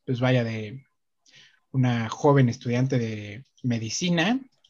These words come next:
que era, tenía una, un futuro muy prometedor, pero un, un hecho, eh, muy turbio, pues la hizo dejar la, la, la escuela de medicina y pues termina trabajando en una cafetería y no,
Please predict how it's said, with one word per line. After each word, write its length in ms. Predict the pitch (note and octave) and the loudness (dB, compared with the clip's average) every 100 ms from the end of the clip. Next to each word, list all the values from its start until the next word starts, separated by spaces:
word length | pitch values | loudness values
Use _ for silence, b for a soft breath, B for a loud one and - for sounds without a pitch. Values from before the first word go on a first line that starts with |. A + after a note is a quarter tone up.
| _ | _
que 200 | - G#2 A2 | -12 -10 -8
era, 320 | A2 A2 - | -8 -10 -4
tenía 220 | A#2+ B2+ | 2 4
una, 280 | B2+ B2 C3+ | 4 2 0
un 100 | D#3 | -2
futuro 340 | A#3 - F#3 | -2 0 0
muy 140 | E3+ E3+ | -2 -2
prometedor, 560 | E3+ D3+ C3+ A#2+ C3+ C3+ | 0 0 0 -2 -2 -2
pero 360 | B2 A2 C3 b b b b _ _ | -4 -4 -10 b b b b _ _
un, 640 | - C#3 C#3 C3+ C3 B2+ C3+ _ _ _ C3+ - | -4 2 4 4 2 -4 -8 _ _ _ -16 -6
un 200 | D#3 D3 | 0 2
hecho, 600 | C#3+ C#3+ C3+ A2+ G#2+ - _ _ _ _ - F#3+ | 2 2 -2 -2 -6 -16 _ _ _ _ -20 -12
eh, 240 | C#3+ B2 A#2 C3 _ _ _ _ _ _ _ _ _ _ _ _ - | -10 -10 -10 -16 _ _ _ _ _ _ _ _ _ _ _ _ -2
muy 200 | B2 A#2+ | 0 2
turbio, 600 | C#3 C3+ B2+ A#2+ A#2 - | 6 8 8 4 0 -6
pues 300 | F#2+ - - | -14 -14 -14
la 120 | A2 | -12
hizo 180 | A2 B2 | -8 -8
dejar 320 | G#2+ - A2+ | -10 -10 -10
la, 340 | A2+ G#2+ G2 - _ _ _ _ _ _ _ _ _ _ _ | -10 -10 -12 -16 _ _ _ _ _ _ _ _ _ _ _
la, 580 | C3 A2 G#2+ G#2+ A2 C3+ | -8 -8 -10 -12 -14 -10
la 140 | B2 A#2 | -6 -6
escuela 400 | - D3+ C3+ C3+ | 0 6 8 8
de 100 | A#2+ | 6
medicina 540 | A2+ A2+ C3 B2+ C3+ | 0 -2 0 2 2
y 60 | A2 | 0
pues 180 | - - | -6 -14
termina 300 | G#2+ G#2+ G#2+ | -10 -10 -10
trabajando 500 | G#2 F#2+ A2+ G#2+ G#2+ | -12 -12 -12 -12 -14
en 460 | A2 A2+ B2+ D3 - | -16 -14 -14 -12 -12
una 160 | A2+ - | -12 -12
cafetería 500 | C3 C3+ - A#2 B2+ | -14 -12 -14 -10 -10
y 100 | A#2 | -10
no, 200 | G#2 | -12